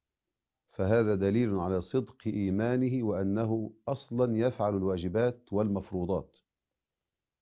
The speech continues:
يعني إذا كانت هذه مؤكدات على سنن، ثلاثة أيام من كل شهر هذه سنة، الضحى سنة،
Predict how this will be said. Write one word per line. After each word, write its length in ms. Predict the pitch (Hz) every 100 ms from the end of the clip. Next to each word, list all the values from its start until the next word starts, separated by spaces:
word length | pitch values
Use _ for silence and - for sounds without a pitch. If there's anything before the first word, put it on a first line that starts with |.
| _
يعني 220 | 90 85 87
إذا 140 | 87
كانت 320 | 87 110 98
هذه 440 | 110 104 98 98 87
مؤكدات 840 | 90 - 95 - 110 95 131 131
على 280 | 98 98 98
سنن، 400 | 95 127 95 76 - _ _ _ _ _ _ -
ثلاثة 280 | 110 110 120
أيام 160 | 123
من 80 | 110
كل 260 | 110 117 107
شهر 260 | 131 123
هذه 120 | 123
سنة، 360 | 117 147 147 82 - _ _ _ -
الضحى 400 | 85 87 101 107
سنة، 400 | - 139 139 147